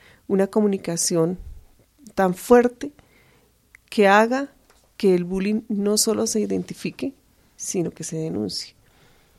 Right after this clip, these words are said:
¿cierto? Porque lo más difícil generalmente en una institución es,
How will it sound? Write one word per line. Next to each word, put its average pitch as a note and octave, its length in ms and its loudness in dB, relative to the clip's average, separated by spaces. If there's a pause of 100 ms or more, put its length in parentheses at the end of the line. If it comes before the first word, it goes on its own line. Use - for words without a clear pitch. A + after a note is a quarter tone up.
(300)
¿cierto? G#3 480 -8 (460)
Porque G3 540 -2 (440)
lo F#3 240 4
más G3+ 380 2
difícil G#3+ 580 -4 (640)
generalmente F#3 800 0
en G#3+ 80 0
una G#3 100 -2
institución F#3 520 -6
es, F3+ 160 -10